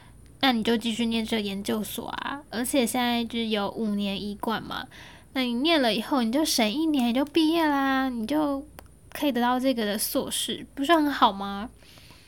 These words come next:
但我自己知道我不喜欢这个领域，所以我很毅然决然就拒绝这件事情，然后转换了我想要念的科系。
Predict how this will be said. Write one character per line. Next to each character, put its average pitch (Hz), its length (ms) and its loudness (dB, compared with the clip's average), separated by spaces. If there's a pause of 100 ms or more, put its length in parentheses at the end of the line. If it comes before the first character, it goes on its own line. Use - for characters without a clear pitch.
(300)
但 453 120 10
我 233 120 6
自 247 120 -4
己 262 120 0
知 208 260 -6
道 214 180 -2
我 180 140 -4
不 269 240 -2
喜 202 300 -4
欢 196 760 -4 (100)
这 262 140 4
个 208 220 0
领 156 200 -4
域， - 360 -6 (300)
所 240 340 -4
以 254 360 -2
我 220 220 -2
很 220 260 -2
毅 254 40 0
然 220 260 2
决 208 80 -2
然 196 260 0
就 226 120 4
拒 220 200 0
绝 185 120 -4
这 175 80 -4
件 208 220 -2
事 208 200 0
情， - 260 -6
然 - 200 -10
后 214 240 -2
转 208 340 -4
换 214 240 0
了 180 240 -6
我 160 240 -8
想 196 240 -4
要 196 160 -4
念 202 180 -6
的 - 140 -10
科 - 240 -12
系。 - 360 -10